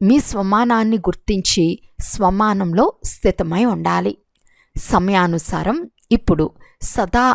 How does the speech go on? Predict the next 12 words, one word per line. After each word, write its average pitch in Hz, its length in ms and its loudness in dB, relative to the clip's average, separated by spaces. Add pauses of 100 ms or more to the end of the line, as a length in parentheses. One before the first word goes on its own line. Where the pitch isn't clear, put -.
అనే 170 240 -2 (420)
శబ్దాన్ని 175 840 -2 (500)
ప్రాక్టికల్ 240 560 -2 (100)
జీవితంలోకి 175 760 -2 (240)
తీసుకురావాలి. 175 840 -2 (760)
కేవలం 233 480 4 (260)
ఆ 185 100 -2 (140)
శబ్దాన్ని 185 600 0 (380)
అండర్‌లైన్ 226 580 0
చేసుకోవటం 180 560 -2 (140)
కాదు, 170 320 -2 (680)
దానిని 170 540 -2